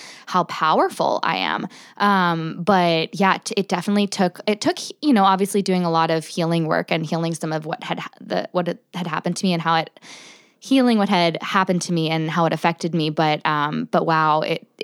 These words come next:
I didn't realize how much that mindset I was choosing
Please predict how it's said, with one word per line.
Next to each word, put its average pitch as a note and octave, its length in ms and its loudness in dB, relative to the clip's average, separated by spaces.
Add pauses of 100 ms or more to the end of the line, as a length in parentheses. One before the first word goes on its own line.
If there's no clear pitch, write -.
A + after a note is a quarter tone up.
I E3+ 140 2
didn't E3+ 240 0
realize E3 500 2
how D#3 420 2
much D3+ 340 -2
that C#3+ 480 0
mindset E3 500 0
I D#3 80 2
was - 320 -4
choosing F3+ 920 2